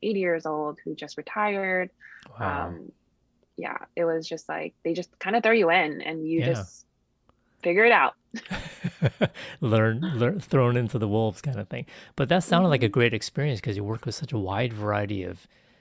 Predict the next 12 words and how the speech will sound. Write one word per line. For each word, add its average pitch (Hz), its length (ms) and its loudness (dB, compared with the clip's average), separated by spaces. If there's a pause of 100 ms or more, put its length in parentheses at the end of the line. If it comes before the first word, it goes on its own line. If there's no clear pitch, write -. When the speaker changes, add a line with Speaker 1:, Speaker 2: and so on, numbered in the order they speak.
(160)
Speaker 2:
issues 101 680 -2
that - 160 -12
people, - 380 -8
and 147 240 2
the 131 60 4
w-, 113 240 -2
the 127 160 0
wide 123 280 2
variety 131 240 0
of 113 80 -4
age 143 300 -2
groups, - 500 -12